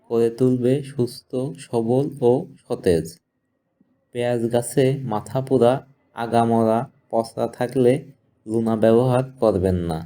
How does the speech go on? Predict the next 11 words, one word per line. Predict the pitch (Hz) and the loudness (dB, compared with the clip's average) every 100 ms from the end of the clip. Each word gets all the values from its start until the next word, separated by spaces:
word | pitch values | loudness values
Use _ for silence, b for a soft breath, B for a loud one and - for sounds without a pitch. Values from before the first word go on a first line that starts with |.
| - _ _ _ _ _ _ _ 120 | -14 _ _ _ _ _ _ _ -14
প্রথমে | - 147 131 139 135 | -4 -2 0 0 -2
ছত্রাকনাশক | - 117 - 120 123 117 139 127 | -2 -2 -2 -6 -4 -6 -4 0
ব্যবহার | 113 110 131 135 | 2 4 2 2
করে | 135 117 127 165 - _ _ - | 4 6 4 0 -12 _ _ -12
গাছ | 107 110 120 131 - | -2 0 0 -4 -14
পুরাপুরি | - 117 113 120 117 127 165 - _ _ _ | -6 -2 -2 0 2 2 0 -6 _ _ _
রোগমুক্ত | 120 123 117 120 - - 113 | -8 -6 -4 -4 -6 -6 0
অবস্থায় | 117 131 - 135 127 170 - - _ _ - | 0 -2 -4 0 2 0 -8 -20 _ _ -6
লুনা | 117 110 101 | -2 0 4
ব্যবহার | 98 110 98 92 | 4 4 0 0
করবেন। | 92 85 85 | 0 0 -2